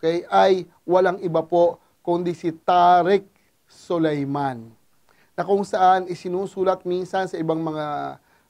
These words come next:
ah, website na bilang si Tariq Soliman, na sinasabi po na dito sa kanya nanggaling ang lahi ng mga pamilya Soliman,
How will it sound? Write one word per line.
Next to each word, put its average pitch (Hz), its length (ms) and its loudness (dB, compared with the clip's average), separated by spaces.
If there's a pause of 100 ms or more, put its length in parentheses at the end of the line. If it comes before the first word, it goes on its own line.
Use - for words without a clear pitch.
ah, 139 720 -8 (560)
website 190 400 2
na 175 160 -2
bilang 175 320 0
si 170 160 -6
Tariq 180 480 2
Soliman, 160 800 -2 (680)
na 165 100 -4
sinasabi 202 560 -2
po 208 300 0 (100)
na 175 140 0
dito 220 260 -6
sa 208 140 -10
kanya 196 320 -6
nanggaling 208 720 2
ang 160 240 -4
lahi 196 320 0
ng 180 160 -4
mga 165 260 -4 (320)
pamilya 185 720 2
Soliman, 151 800 -2